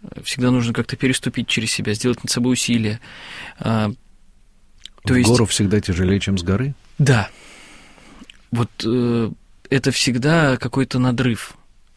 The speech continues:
Speaker 1: и всегда какая-то жертва. И в этом, с точки зрения, вот, если так взять картину мира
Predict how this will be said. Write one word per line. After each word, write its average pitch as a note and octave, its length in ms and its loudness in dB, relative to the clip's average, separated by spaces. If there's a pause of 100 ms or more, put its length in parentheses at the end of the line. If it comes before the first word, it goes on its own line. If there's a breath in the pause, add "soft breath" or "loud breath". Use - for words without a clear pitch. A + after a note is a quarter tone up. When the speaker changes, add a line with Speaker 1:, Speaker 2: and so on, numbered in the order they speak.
(720)
Speaker 1:
и B2+ 100 -2
всегда A#2+ 380 0
какая-то B2 400 -2
жертва. A2 480 -4 (1700 loud breath)
И B2 120 0
в A#2 140 -4
этом, F3+ 340 4
с - 200 -4 (100)
точки C3+ 300 -2
зрения, B2+ 400 2
вот, A2 200 -2 (100)
если - 220 -6
так - 140 -8 (280)
взять D3+ 300 -2
картину - 360 0
мира G#2 460 0